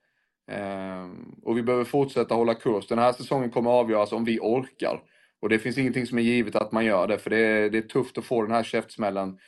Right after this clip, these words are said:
som vi har gett oss själva. Men det handlar om hur orkar vi ta oss an den här dagen. Eh,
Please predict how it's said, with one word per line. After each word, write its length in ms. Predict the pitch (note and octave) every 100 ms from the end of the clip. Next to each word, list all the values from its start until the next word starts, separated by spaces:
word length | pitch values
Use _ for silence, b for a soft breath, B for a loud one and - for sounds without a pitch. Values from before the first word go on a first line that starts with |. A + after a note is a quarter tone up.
| b b
som 140 | -
vi 60 | A#2
har 60 | A2+
gett 220 | B2+ A#2
oss 100 | G#2+
själva. 460 | C#3 C3+ C3+ F2 - _ _ _ _ -
Men 480 | A2 A2 G#2+ G#2 G#2+ _ -
det 80 | A2
handlar 280 | C3 A#2+ A2+
om 200 | A2 F#2+
hur 320 | C#3 B2+ A#2 G#2
orkar 500 | B2 B2+ B2+ - G#2+
vi 100 | G2+
ta 160 | G#2 A2+
oss 180 | G#2+ A#2+
an 200 | G#2 G#2
den 120 | A2
här 180 | A2+ G2
dagen. 420 | A2+ G2 F#2 E2+ - _ _ -
Eh, 540 | G#2 F#2+ F#2+ F#2 F#2